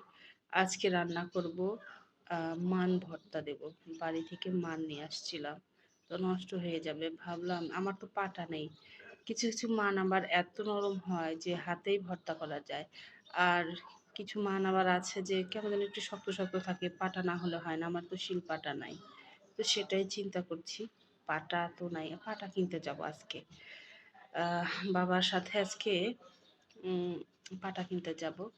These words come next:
আহ, যদিও খুব একটা খেয়াল ছিল না, মনেও ছিল না। বাড়ি থেকে পাটা কিনে নিয়ে আসতাম, ছোট একটা পাটা কিনবো, খুব একটা বড় না,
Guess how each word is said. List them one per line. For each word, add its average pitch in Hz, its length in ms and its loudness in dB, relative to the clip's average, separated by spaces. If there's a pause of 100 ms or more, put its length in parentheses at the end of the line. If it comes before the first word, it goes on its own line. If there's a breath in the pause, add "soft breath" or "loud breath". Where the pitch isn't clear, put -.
(840 soft breath)
আহ, 185 440 2
যদিও 220 460 6 (140)
খুব 220 220 -2
একটা 196 340 0
খেয়াল 190 300 2
ছিল 202 260 -4
না, 196 120 2
মনেও 185 340 4
ছিল 185 280 -4
না। 165 220 0
বাড়ি 180 220 -2
থেকে 180 240 -4
পাটা 180 320 -4
কিনে 180 280 -4
নিয়ে 170 200 -2
আসতাম, 165 320 -8
ছোট - 260 -8
একটা 285 220 4
পাটা 185 260 -2
কিনবো, 175 300 -4
খুব 180 260 -8
একটা 175 240 -6
বড় 165 320 -2
না, 156 100 -8